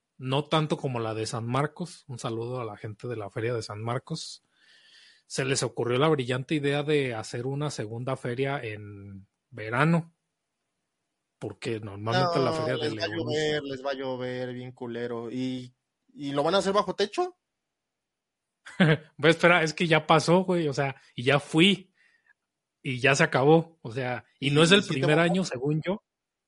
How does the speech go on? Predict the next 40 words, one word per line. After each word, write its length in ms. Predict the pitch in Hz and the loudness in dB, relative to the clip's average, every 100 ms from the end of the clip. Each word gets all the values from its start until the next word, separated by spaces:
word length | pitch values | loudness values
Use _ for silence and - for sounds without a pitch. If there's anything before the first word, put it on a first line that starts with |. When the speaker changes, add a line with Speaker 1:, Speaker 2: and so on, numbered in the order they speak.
| _ _ _ _ _ _ _ _ _ - | _ _ _ _ _ _ _ _ _ 4
Speaker 1:
Ese 260 | 175 233 | 6 8
día 180 | 220 220 | 6 6
que 100 | 220 | 6
fui 160 | 208 202 | 4 4
no 120 | 208 | 4
llovió, 640 | 196 151 143 147 - _ _ - | 4 6 4 4 0 _ _ -4
pero 300 | 127 120 110 | 0 0 -2
tienes 360 | 131 147 160 135 | 0 4 4 4
razón. 500 | 120 165 170 - _ _ _ _ _ _ _ | 0 2 0 -2 _ _ _ _ _ _ _
Debió 480 | 147 127 123 131 160 | -8 -6 -2 4 4
haber 260 | 180 202 | 6 4
llovido 340 | 185 180 190 196 | 4 2 2 2
más 180 | 196 190 | 2 2
de 80 | |
una 120 | 196 190 | 0 2
vez, 200 | 233 240 | 2 0
pero 560 | - 190 240 240 208 - | 2 4 4 2 -10 -2
cosa 320 | 147 139 170 | 0 0 -2
curiosa 500 | 147 131 143 147 160 | -2 0 0 0 -4
que 80 | 127 | -4
ahora 200 | 123 135 | -6 -4
que 100 | 131 | -6
lo 100 | 120 | -8
mencionas, 380 | 117 117 160 156 | -10 -6 -4 0
ya 140 | 160 | 0
tenía 200 | 165 165 | 0 0
años 280 | 165 175 170 | 0 0 -2
que 140 | 131 | -6
no 140 | 127 143 | -4 -4
iba, 260 | 170 226 - _ _ _ - | -4 -8 -12 _ _ _ -2
y 100 | 143 | 2
hay 120 | 175 | 2
varias 420 | 147 190 214 208 | 4 4 6 2
partes 440 | - 190 185 214 190 | 4 2 2 -2 0
de 80 | 160 | 0
la 140 | 131 | 0
feria 280 | - 156 185 | 0 0 -2
que 140 | 180 127 | -4 -6
ya 140 | 131 | -6
tienen 440 | - 151 165 156 | -4 -4 -4 -6